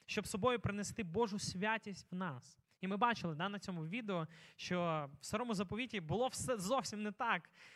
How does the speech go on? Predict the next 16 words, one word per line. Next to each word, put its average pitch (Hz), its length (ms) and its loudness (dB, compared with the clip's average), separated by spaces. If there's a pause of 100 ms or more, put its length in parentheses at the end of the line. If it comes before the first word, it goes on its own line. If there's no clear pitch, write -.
(140)
коли 202 600 4
люди 202 400 2
торкалися 240 760 0
чогось 175 680 -4 (120)
нечистого, 160 840 -4
вони 190 240 -2
ставали 214 380 -4
нечистими. 185 680 -12 (600)
І 156 460 -4 (340)
який 156 260 -12
був, 160 260 -8 (120)
е, 143 80 -16 (840)
звичайний, 175 920 -8
звичайне 185 400 -8
розуміння 175 480 -4
цього? 139 300 -8